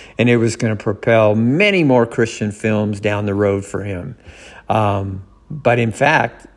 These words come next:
The Resurrection of Gavin Stone flopped.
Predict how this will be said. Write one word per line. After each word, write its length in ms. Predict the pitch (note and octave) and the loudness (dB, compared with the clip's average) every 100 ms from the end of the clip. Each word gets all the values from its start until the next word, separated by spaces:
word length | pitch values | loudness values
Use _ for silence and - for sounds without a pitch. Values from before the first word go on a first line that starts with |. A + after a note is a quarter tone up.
| _ - | _ -4
The 100 | A2 | 0
Resurrection 640 | A#2 A2 G#2 G2+ - G2 | 2 2 0 -2 -4 -6
of 140 | G2 | -4
Gavin 360 | G2 G2 G2 F#2+ | -2 -2 -2 -6
Stone 480 | - A2 G2+ G#2 G#2+ | -8 -6 -4 -6 -8
flopped. 720 | - - - A2 - - | -14 -8 -6 -6 -10 -20